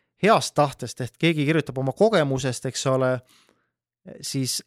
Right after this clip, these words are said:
kakskümmend eurot investeerida sellesse ja võtta need õppetunnid sealt raamatut versus, et teha, nii nagu mina tegin, ikkagi mitmesaja tuhande eurose asja, eks ole, ja kui õpin siis läbi kogemuse neid asju, noh, siis tekib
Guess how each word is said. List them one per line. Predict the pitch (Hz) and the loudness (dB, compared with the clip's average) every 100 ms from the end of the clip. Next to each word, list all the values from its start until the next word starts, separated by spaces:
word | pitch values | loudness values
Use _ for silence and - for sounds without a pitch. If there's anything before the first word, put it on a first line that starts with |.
| _ | _
kakskümmend | 185 208 - 160 139 | -2 -2 2 2 4
eurot | 175 196 143 - - | 4 4 2 -2 -6
investeerida | 160 143 - 160 156 131 127 | -2 -2 -2 0 0 0 -2
sellesse | 147 202 151 - 135 135 | 0 2 2 2 -2 -2
ja | 139 135 | -2 0
võtta | 170 - | 0 0
need | 135 151 | 0 0
õppetunnid | - 131 131 120 | 0 -2 -2 -4
sealt | 123 139 | -6 -2
raamatut | 175 170 131 127 - - _ _ - | 0 0 -2 -6 -10 -18 _ _ 0
versus, | 151 190 160 135 123 | 4 4 4 0 0
et | 123 - | -2 -2
teha, | 147 151 135 120 _ _ _ _ 156 | 0 2 2 2 _ _ _ _ -6
nii | 131 | -4
nagu | 131 | 0
mina | 156 175 | 4 4
tegin, | 135 131 131 127 127 | 2 0 -2 -2 -4
ikkagi | - 123 | -4 -6
mitmesaja | 131 143 143 127 131 | -4 -4 -2 0 0
tuhande | 135 139 131 | 2 0 2
eurose | 135 139 127 | 2 2 2
asja, | 185 226 170 143 123 _ _ _ _ _ - | 2 2 2 2 0 _ _ _ _ _ -18
eks | - 135 | -12 -8
ole, | 127 123 - _ _ _ 165 | -4 -4 -6 _ _ _ -6
ja | 127 123 | -2 -2
kui | - 135 127 127 127 127 - - - | 0 0 2 0 -2 -4 -8 -8 -2
õpin | 196 - - 139 | -2 4 4 4
siis | 120 131 120 - - 147 | 0 -2 -2 -4 -8 -10
läbi | - 147 135 | -4 -4 2
kogemuse | 220 240 175 139 143 | 2 4 4 2 0
neid | 135 131 | 0 0
asju, | 160 - 143 | 0 -2 -4
noh, | 147 | -4
siis | - 143 - | -6 -8 -4
tekib | 185 - 139 | -4 -2 -6